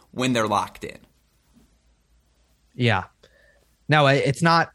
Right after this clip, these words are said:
Speaker 2: quite as heavy as Stan's. It's not as versatile as Rogers. It's not as heavy as Thiem's either.
Speaker 1: Mm-hmm.
Speaker 2: But
Speaker 1: But it's
Speaker 2: the
Speaker 1: more
Speaker 2: precision.
Speaker 1: fluid than all of them.
Speaker 2: Yeah, I mean, fluidity, do you mean that, like, visually?
Speaker 1: No, all of the above, just in terms of, again, th-, how compact, how, uh,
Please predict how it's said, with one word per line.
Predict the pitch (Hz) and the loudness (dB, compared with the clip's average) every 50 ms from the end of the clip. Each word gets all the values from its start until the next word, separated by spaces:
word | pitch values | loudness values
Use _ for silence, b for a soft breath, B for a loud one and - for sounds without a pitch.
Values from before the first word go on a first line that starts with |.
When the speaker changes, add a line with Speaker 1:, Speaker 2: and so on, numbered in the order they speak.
| _ - | _ -6
Speaker 2:
quite | - - 160 156 151 | -2 0 2 2 2
as | 151 135 | 0 0
heavy | - - 170 180 170 175 | 0 0 0 2 2 2
as | 170 165 156 - | 0 0 -2 -4
Stan's. | - - 156 151 156 151 151 151 147 147 - | -2 0 0 2 2 2 2 0 -2 -4 -6
It's | - - - | -10 -8 -4
not | 131 123 127 | -2 0 0
as | 131 127 - | 0 -2 0
versatile | 151 156 165 156 - - 156 147 147 | 0 0 0 0 0 0 0 2 2
as | 143 139 - - | 0 0 0 0
Rogers. | 147 143 143 143 139 123 143 139 135 131 131 127 - b b b b b | 2 2 4 2 2 0 -2 -2 -2 -2 -4 -6 -8 b b b b b
It's | b 143 - | b -2 0
not | 185 190 185 | 2 2 2
as | 160 - | 2 2
heavy | - 170 156 151 139 | 2 2 4 4 2
as | 127 113 - | 0 0 -2
Thiem's | - - 160 143 127 113 - | -4 -2 -2 0 0 0 0
either. | 139 139 120 104 98 - - b b b b b | 2 0 0 0 -4 -10 -14 b b b b b
Speaker 1:
Mm-hmm. | b 107 110 113 78 - - _ _ _ _ - | b -14 -14 -14 -16 -18 -18 _ _ _ _ -10
Speaker 2:
But | 196 123 - | -10 -4 0
Speaker 1:
But | 160 147 165 | 0 2 2
it's | 190 180 | 2 2
Speaker 2:
the | - 143 | 0 2
Speaker 1:
more | 240 214 | 2 2
Speaker 2:
precision. | 165 143 127 - 151 175 165 - | 2 2 0 2 2 2 2 4
Speaker 1:
fluid | 226 156 120 98 | 2 0 0 0
than | 120 117 110 | 0 0 0
all | 113 131 156 147 104 | 0 0 0 -2 -4
of | 87 73 - | -6 -10 -12
them. | - - - - - _ _ _ _ _ _ _ _ _ _ _ _ _ _ _ _ | -16 -18 -18 -20 -20 _ _ _ _ _ _ _ _ _ _ _ _ _ _ _ _
Speaker 2:
Yeah, | - 160 175 226 226 220 208 208 208 - | -2 0 2 4 4 4 4 4 2 2
I | 190 196 | 0 0
mean, | 190 208 190 | 2 0 -2
fluidity, | - - 196 196 202 226 233 240 202 214 196 | -2 -2 0 2 2 2 2 0 0 -2 -2
do | 147 170 | -2 -2
you | 180 | -2
mean | 175 185 190 185 | 0 0 0 0
that, | 175 165 165 - | 0 0 0 0
like, | 151 127 110 | -2 -4 -2
visually? | 110 110 135 139 131 165 165 170 175 185 190 190 196 196 - _ _ _ _ _ | -2 0 0 0 0 0 0 0 2 2 0 0 -2 -4 -6 _ _ _ _ _
Speaker 1:
No, | - 208 233 190 151 | -2 0 2 2 2
all | 143 123 175 196 233 226 | 2 2 2 4 4 2
of | 175 | 2
the | 175 196 | 0 -2
above, | 180 - 214 208 165 127 - - | 0 0 0 0 0 0 -2 -4
just | 160 156 151 - | -6 -6 -4 -6
in | 156 147 | -8 -6
terms | - 170 165 160 143 165 | -4 -4 -6 -4 -4 -6
of, | 139 117 | -6 -6
again, | 127 139 165 139 107 92 90 - | -4 -4 -2 -2 -4 -6 -8 -12
th-, | - - 104 110 - | -12 -12 -12 -12 -10
how | - - 139 131 131 | -8 -4 -4 -4 -4
compact, | 131 - 135 120 113 - - 143 131 120 117 - | -4 -6 -6 -6 -6 -4 -2 -2 -2 -2 -4 -6
how, | - - 127 120 120 120 | -8 -4 -2 -2 -2 -2
uh, | 113 - 120 | -2 -4 -6